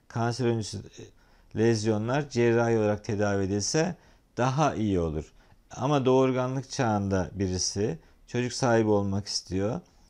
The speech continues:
ve atipili hiperplazisi var, yani atipili kalınlaşması var. Bunlar da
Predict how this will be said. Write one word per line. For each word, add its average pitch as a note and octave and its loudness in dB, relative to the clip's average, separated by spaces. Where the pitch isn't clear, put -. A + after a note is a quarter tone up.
ve A2 0
atipili A#2+ -2
hiperplazisi F2+ -4
var, A2+ -4
yani F#2+ 0
atipili F#2+ -6
kalınlaşması F#2 -6
var. A#2+ -8
Bunlar C#3+ 2
da G#2+ 4